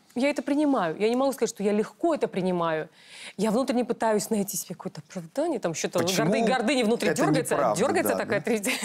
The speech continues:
Speaker 1: <laughs> а, а, т-, т-, т-, трепещется так.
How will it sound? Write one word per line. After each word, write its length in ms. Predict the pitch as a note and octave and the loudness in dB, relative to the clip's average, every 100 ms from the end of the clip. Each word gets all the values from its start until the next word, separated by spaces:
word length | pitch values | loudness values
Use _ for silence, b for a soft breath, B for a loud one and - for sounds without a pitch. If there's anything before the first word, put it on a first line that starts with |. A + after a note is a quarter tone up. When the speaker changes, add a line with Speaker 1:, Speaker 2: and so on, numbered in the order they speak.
| G#3 | -2
Speaker 1:
<laughs> 760 | D#4 - - - C4+ - B3+ - | -2 -2 -6 -6 -8 -10 -10 -4
а, 220 | A#3 A#3 B B B G#3+ | -2 -2 B B B -6
а, 240 | - G3 | -2 0
т-, 200 | F#3+ G#3+ | 0 -2
т-, 160 | - G#3 | 0 -2
т-, 280 | G3 F#3+ F3 | -2 -4 -4
трепещется 600 | A#3 A3 C4+ B3+ - G3 | -4 0 0 0 -2 -2
так. 220 | E3+ E3 | -2 -4